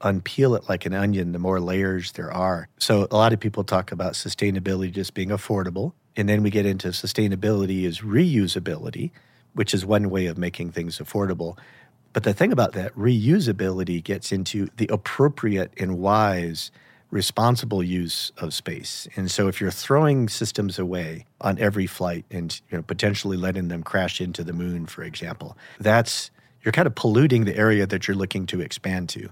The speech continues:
And that really gets into what are the architectures, uh, what are the types of fuel you're using. In the end, as my son would say in,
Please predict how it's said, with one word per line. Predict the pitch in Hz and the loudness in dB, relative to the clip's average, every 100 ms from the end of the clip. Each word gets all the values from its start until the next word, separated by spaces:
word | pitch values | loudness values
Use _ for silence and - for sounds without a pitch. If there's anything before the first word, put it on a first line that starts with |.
| - - - _ | -18 -20 -20 _
And | 101 98 | 0 4
that | 160 - | 4 4
really | 117 170 135 | 4 6 4
gets | 110 104 - | 4 2 2
into | 127 123 - 98 90 85 | 2 2 0 0 0 -2
what | 98 107 117 | 0 2 4
are | |
the | 98 - | 2 0
architectures, | 107 113 107 120 - 143 147 - _ _ _ _ | 0 0 -4 -4 -4 -4 -6 -10 _ _ _ _
uh, | - | -6
what | 101 104 | 0 0
are | |
the | 104 | 0
types | 90 - 107 - | -2 -2 -2 -2
of | 104 | -4
fuel | - 117 107 | 0 2 2
you're | 104 | 2
using. | 101 104 101 104 101 101 - _ _ _ - | 2 2 2 0 -4 -6 -12 _ _ _ 0
In | 104 | 2
the | 101 101 | 4 6
end, | 104 110 107 104 - - | 6 4 2 -2 -6 -4
as | 92 90 | -2 -2
my | 92 87 | -4 -4
son | 82 - 101 95 | -4 -2 -2 -2
would | 92 | -4
say | - 98 92 92 | -2 -2 0 0
in, | 85 | -2